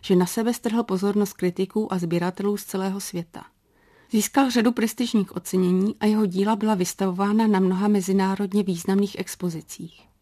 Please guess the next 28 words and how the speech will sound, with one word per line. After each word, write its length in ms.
Poslední 480
číslo, 420
které 340
namaloval, 720
bylo 240
pět 280
milionů 500
šest 280
set 160
sedm 240
tisíc 600
dvě 140
stě 180
čtyřicet 460
devět. 360
Pokud 220
jde 200
o 60
polské 460
výtvarné 500
umění, 480
padají 420
rekordy 460
už 160
druhým 340
rokem 320
za 100
sebou. 440